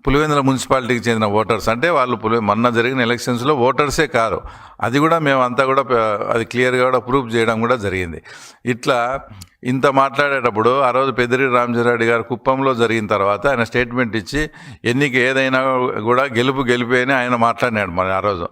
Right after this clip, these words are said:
అంటే, అంటే ఇప్పుడుండే పరిస్థితికి ఆయన మాట్లాడిన దానికి మళ్ళీ మీరేం సమాధానం చెప్తారు?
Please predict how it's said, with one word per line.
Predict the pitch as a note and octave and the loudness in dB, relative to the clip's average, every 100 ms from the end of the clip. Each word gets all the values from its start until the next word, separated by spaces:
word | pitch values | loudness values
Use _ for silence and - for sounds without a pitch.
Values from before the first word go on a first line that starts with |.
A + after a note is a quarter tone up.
| - - - | -12 -20 -8
అంటే, | B2 C3+ C#3+ F3+ - - - B2 - - - | -2 0 0 -4 -10 -18 -14 -14 -14 -20 -6
అంటే | B2 C3+ | -2 0
ఇప్పుడుండే | B2+ - C#3+ C#3+ | 0 0 0 0
పరిస్థితికి | C#3+ C#3 B2 C3+ C3+ C#3+ | 0 0 0 -4 -4 -2
ఆయన | C3+ C3+ | 0 0
మాట్లాడిన | B2+ B2+ C3 C3 | 0 0 0 0
దానికి | C3 B2+ C3 | 0 0 -2
మళ్ళీ | C3+ B2 | 0 0
మీరేం | A#2+ C#3 D3 C3+ | 2 2 2 2
సమాధానం | C3 B2 A2+ G#2+ G2 | 0 2 0 -2 -4
చెప్తారు? | F#2+ - D2+ | -6 -4 -6